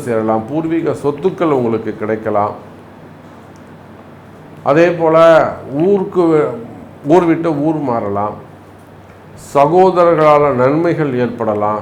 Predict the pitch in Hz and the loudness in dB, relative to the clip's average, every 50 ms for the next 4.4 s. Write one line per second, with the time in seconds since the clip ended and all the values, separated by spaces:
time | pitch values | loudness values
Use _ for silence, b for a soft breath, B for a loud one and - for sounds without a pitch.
0 | - 139 139 139 135 - 185 185 165 - - 127 117 113 - 107 104 107 107 110 | -2 0 0 0 0 0 0 0 0 -2 -6 -6 -6 -6 -6 -4 -2 0 0 0
1 | 110 - - - - - - - - - - - - - - - - - - - | -2 -4 -8 -18 -20 -20 -20 -20 -20 -20 -20 -20 -20 -20 -20 -20 -20 -20 -20 -20
2 | - - - - - - - - - - - - - - - - - - - - | -20 -20 -20 -20 -20 -20 -20 -20 -20 -20 -20 -20 -20 -20 -20 -20 -20 -20 -20 -20
3 | - - - 131 139 147 160 160 170 170 175 185 185 175 156 127 113 - 143 147 | -10 -2 2 2 4 4 4 2 2 2 4 2 2 2 2 0 0 0 0 0
4 | 165 180 185 185 185 185 170 | 2 2 0 2 2 2 2